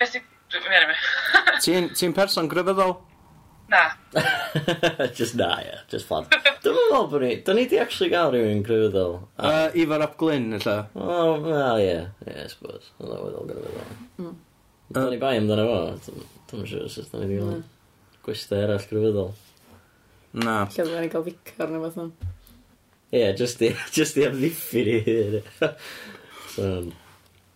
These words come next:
Speaker 3: mm.
Speaker 2: Yym, s-, ie, ie.
Speaker 4: So be 'di pwnc dy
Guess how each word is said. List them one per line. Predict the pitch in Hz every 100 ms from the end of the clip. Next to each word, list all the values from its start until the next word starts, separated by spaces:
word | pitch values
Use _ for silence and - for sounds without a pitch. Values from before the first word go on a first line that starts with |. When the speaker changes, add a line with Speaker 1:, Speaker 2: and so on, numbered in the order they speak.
| _
Speaker 3:
mm. | - 95 95 87 90 - _ _ _ _ -
Speaker 2:
Yym, | - 143 151 151 139 - _ _ -
s-, | - - - -
ie, | 147 139 113 101 _ _ _ - _ 117 131
ie. | 131 117 104 - _ _ _
Speaker 4:
So | - 202
be |
'di | 185 185
pwnc | 226 208 170 - -
dy | 175